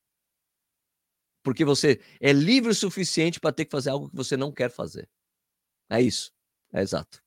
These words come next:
Eu adorei essa frase, eu não sei quem falou. É algum filósofo aí, tá bom? <laughs> Beleza. Extintor no carro, é verdade. Não tinha extintor no carro.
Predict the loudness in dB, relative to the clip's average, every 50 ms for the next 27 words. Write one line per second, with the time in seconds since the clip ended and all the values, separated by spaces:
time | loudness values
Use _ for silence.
0 | _ -4 -4 -2 -2 0 0 2 2 2 2 2 0 -2 -6 -6 -6 -6 -6 -8
1 | -10 -10 -10 -10 -10 -10 -10 -12 -10 -8 -8 -8 -10 -10 _ _ _ _ _ _
2 | _ _ _ -4 -2 -2 -2 -2 -4 -2 2 4 6 6 6 6 4 0 -2 -2
3 | -4 -6 -10 _ _ _ _ _ _ _ _ _ _ _ _ -10 -8 -8 -8 -10
4 | -14 _ _ _ _ _ _ _ -12 -12 -10 -10 -12 -10 -10 -12 -12 -10 -12 -12
5 | -12 -10 -12 -14 -14 -14 _ -20 -20 -18 -18 -18 -18 -18 -20 -20 -20 _ _ -6
6 | 4 6 6 6 6 4 2 2 0 -2 -8 -12 -8 -8 -6 -6 -2 -2 -4 0
7 | 4 4 4 4 4 4 6 6 6 6 4 2 0 -2 -2 0 0 2 2 2
8 | 2 -2 -4 -6 -8 -8 -10 -10 -10 -12 -12 -10 -10 -10 -12 -12 -14 -14 -14 -16
9 | -16 -18 -18 -20 -20 -20